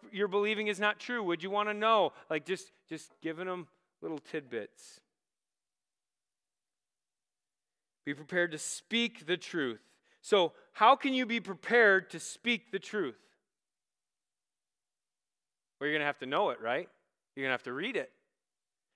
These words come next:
We have these Bible, New Testament Bible plans. We want everybody in our church to read the New Testament every year.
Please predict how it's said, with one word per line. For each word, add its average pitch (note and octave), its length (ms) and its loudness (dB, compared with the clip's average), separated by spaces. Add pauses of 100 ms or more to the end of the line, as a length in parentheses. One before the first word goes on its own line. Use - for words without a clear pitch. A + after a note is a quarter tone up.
(260)
We F#3+ 180 0
have G3+ 140 8
these F3 220 -4
Bible, F3+ 540 8 (100)
New F#3+ 140 -2
Testament F#3+ 400 -2
Bible F3+ 260 6
plans. D3 380 -4
We G3+ 80 -6
want F#3+ 200 2
everybody G#3 380 4
in G#3 80 0
our G3+ 100 2
church F#3+ 280 -4
to E3+ 80 -10
read E3+ 160 -6
the D#3 80 -6
New E3+ 100 -6
Testament D3 460 -4
every C3 220 -2
year. G#2+ 180 -6